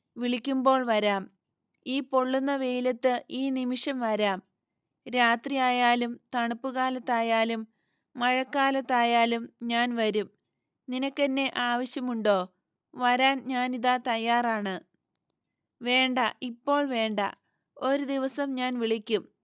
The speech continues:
നമ്മുടെ ഈ വീട്ടിൽ എനിക്കെന്തൊരാശ്വാസമാണ്. അമ്മയുടെ വാത്സല്യവും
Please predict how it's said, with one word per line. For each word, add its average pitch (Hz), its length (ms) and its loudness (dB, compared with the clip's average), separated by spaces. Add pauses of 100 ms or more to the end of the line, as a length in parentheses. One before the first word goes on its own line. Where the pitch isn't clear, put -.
(240)
നമ്മുടെ 262 480 4 (100)
ഈ 262 220 -2
വീട്ടിൽ 254 440 0 (120)
എനിക്കെന്തൊരാശ്വാസമാണ്. 240 1600 0 (800)
അമ്മയുടെ 262 500 2
വാത്സല്യവും 247 840 0